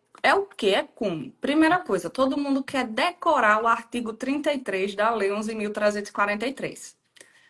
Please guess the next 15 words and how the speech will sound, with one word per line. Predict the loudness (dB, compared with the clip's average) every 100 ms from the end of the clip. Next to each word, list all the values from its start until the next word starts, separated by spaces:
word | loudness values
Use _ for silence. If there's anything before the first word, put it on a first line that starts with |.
| -10
Joia, | 2 6 8 6 4
todo | 2 0
mundo | 4 6
vai | 6 6
lá | 4 4
pra | 0
decorar | -2 0 4 4
os | 2
verbos. | 0 -2 -2 -12 -20 -20 -20 -20 -20
Chega | -8 0 2 2
no | 2
artigo | 2 0 -4 -6
vinte | -6 -6 0
e | 4
oito, | 6 6 2 -4